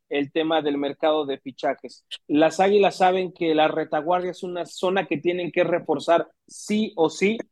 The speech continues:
Desafortunadamente ya no pudieron cristalizar la salida de Néstor Araujo, pero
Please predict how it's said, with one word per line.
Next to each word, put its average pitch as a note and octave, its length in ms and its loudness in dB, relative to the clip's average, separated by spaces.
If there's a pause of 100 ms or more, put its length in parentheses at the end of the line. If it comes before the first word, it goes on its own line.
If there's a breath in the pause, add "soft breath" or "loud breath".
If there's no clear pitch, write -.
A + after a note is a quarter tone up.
(140)
Desafortunadamente E3+ 1040 2
ya F3+ 140 2
no G3+ 100 -2
pudieron E3+ 320 0
cristalizar D3+ 600 -2
la E3 100 2
salida D#3+ 360 -2
de D3+ 100 -4
Néstor D#3 300 -6
Araujo, D#3+ 420 -2
pero F3+ 340 0